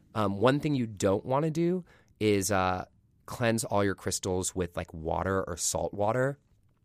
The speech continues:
Even though some crystals are fine in water, um, a lot of crystals will start to erode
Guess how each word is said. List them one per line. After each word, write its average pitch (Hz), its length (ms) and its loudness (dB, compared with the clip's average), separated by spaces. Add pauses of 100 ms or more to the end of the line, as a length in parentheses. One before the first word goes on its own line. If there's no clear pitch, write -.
(280)
Even 117 180 0
though 117 100 2
some 120 280 0
crystals 113 380 -2
are 98 80 -2
fine 92 420 -2
in 113 180 -2
water, 139 420 -2 (420)
um, 98 240 -2
a 101 60 -4
lot 101 200 2
of 110 60 -2
crystals 98 500 -6
will 90 120 -6
start 87 440 -4
to 95 200 -6
erode 92 520 -4